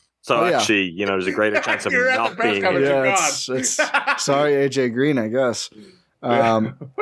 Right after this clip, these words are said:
Speaker 2: Javon signed with the Bulls, if, if anyone is not aware. So Javon got a nice contract, three years, twenty million, I think. Um, and I think everyone had the same reaction. Sucks to lose him, but I mean, for a guy who's made,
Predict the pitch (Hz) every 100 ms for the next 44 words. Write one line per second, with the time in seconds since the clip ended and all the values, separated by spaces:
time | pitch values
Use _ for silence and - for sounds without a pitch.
0 | 415 - 147 147 165 180 - 170 165 151
1 | 131 127 120 107 - - 147 131 139 139
2 | 131 120 123 120 117 110 104 101 120 117
3 | 110 120 120 123 - 135 135 135 - 123
4 | 107 107 95 _ 135 143 151 147 147 -
5 | 143 135 131 160 180 170 226 208 - _
6 | _ _ _ _ _ - 117 110 107 107
7 | - 135 135 175 139 131 165 175 185 -
8 | 131 127 - 165 143 143 170 - 220 -
9 | - - 151 - 135 135 165 202 175 135
10 | 123 - _ _ _ _ - 110 107 104
11 | - 135 120 131 135 131 123 117 123 127
12 | 117